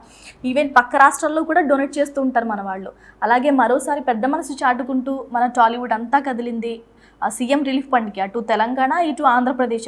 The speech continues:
రెండు ప్రభుత్వాలు కూడా డొనేట్ చేస్తూ వచ్చారు. అందులో ఎప్పుడూ చెప్పుకోవాల్సిన వ్యక్తి చిరంజీవి. ఆయన ఇలాంటి వాటిలో ఎప్పుడు ముందుంటారు.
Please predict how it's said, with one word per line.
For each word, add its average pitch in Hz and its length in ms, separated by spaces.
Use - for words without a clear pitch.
రెండు 233 320
ప్రభుత్వాలు 277 520
కూడా 285 180
డొనేట్ 262 420
చేస్తూ 277 240
వచ్చారు. 262 360
అందులో 285 260
ఎప్పుడూ 277 380
చెప్పుకోవాల్సిన 294 600
వ్యక్తి 269 280
చిరంజీవి. 233 640
ఆయన 226 140
ఇలాంటి 262 400
వాటిలో 269 360
ఎప్పుడు 311 380
ముందుంటారు. 254 540